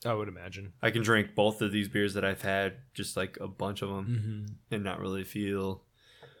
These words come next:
Speaker 2: like drunk at all. New Year's Eve, I had, like, six or seven of them, <laughs> and I was like, "Yeah, I could drive home."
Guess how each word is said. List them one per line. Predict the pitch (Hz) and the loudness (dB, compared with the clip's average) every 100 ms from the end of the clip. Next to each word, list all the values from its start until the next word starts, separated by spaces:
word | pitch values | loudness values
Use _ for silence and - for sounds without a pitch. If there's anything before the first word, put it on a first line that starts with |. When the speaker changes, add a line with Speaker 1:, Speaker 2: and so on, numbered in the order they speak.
| - _ _ - - _ 123 | -20 _ _ -20 -20 _ -6
Speaker 2:
like | 98 | -6
drunk | - 101 101 | -4 -6 -4
at | |
all. | 101 101 - | -4 -4 -4
New | 117 | 2
Year's | 117 113 104 | 6 6 6
Eve, | 104 101 | 4 4
I | |
had, | 92 101 95 95 - | 4 4 4 2 -2
like, | 95 - | -4 0
six | - 110 - | 0 0 0
or | |
seven | - - 98 95 | 0 2 2 2
of | 92 | -2
them, | 90 90 87 - _ | -2 -4 -8 -16 _
<laughs> | - - | -6 -2
and | 135 - - _ - | -2 -4 -20 _ -6
I | |
was | 92 | -4
like, | 90 - | -4 -6
"Yeah, | - | -8
I | |
could | - - | -8 -12
drive | 71 69 | -12 -10
home." | - 76 95 | -12 -12 -14